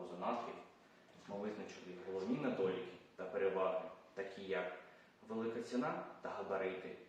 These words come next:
неекономне споживання електроенергії, тривалий час обробки води. Врахувавши переваги та недоліки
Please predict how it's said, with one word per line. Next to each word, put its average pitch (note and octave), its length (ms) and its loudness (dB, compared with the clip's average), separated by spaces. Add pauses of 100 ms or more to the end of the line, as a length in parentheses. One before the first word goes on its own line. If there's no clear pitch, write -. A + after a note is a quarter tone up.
неекономне G#2 800 2
споживання G2 640 2 (180)
електроенергії, F2+ 960 -2 (360)
тривалий F#2 480 4
час A#2+ 180 4 (320)
обробки F#2 420 -4
води. F#2 400 0 (720)
Врахувавши B2 600 2 (800)
переваги G2 360 4 (120)
та F#2+ 60 -2
недоліки F#2+ 560 4